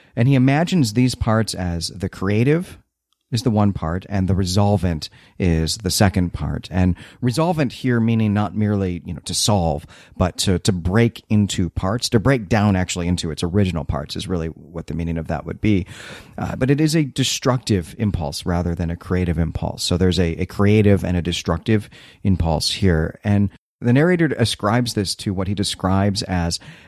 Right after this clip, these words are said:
an excited or perhaps a diseased intelligence. And this is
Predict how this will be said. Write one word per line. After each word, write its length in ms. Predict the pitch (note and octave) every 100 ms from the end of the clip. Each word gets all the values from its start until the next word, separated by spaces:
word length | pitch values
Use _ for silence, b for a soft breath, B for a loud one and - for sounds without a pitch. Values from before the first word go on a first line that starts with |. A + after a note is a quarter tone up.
| -
an 120 | G2+
excited 720 | F#2+ - A#2+ C#3 D#3 D3+ C#3+ b b -
or 100 | A2+
perhaps 560 | - E2 G2+ C3 B2+ -
a 80 | G#2
diseased 840 | F#2 F2+ E2 A#2 G2+ E2+ E2+ - - _
intelligence. 880 | - F2+ - F#2+ F2 D#2+ - - - B B B -
And 240 | G#2+ G#2+ -
this 320 | B2 F3+ -
is 560 | G#2 C#3 G#2+ F#2+ F2